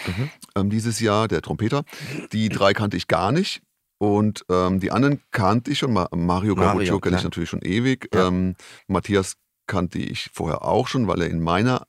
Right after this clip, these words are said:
Speaker 2: Band, äh, die Keyboards gespielt hat.
Speaker 1: Ah, okay.
Speaker 2: Und wir in Mannheim schon ganz viel zusammengearbeitet,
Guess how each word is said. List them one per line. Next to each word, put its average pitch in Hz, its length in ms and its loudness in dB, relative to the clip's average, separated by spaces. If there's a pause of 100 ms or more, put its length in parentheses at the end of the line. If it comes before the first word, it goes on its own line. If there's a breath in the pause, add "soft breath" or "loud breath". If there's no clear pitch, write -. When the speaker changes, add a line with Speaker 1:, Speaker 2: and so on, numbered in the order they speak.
Speaker 2:
Band, - 440 -2
äh, 107 240 0
die - 80 -6
Keyboards 110 440 0
gespielt 113 420 -8
hat. 110 180 0
Speaker 1:
Ah, 160 160 2 (180)
okay. - 220 -2
Speaker 2:
Und 87 120 -2
wir 98 220 2
in 90 160 2
Mannheim 92 380 0
schon 92 160 -4
ganz 87 200 -2
viel 98 220 -4
zusammengearbeitet, 92 880 -2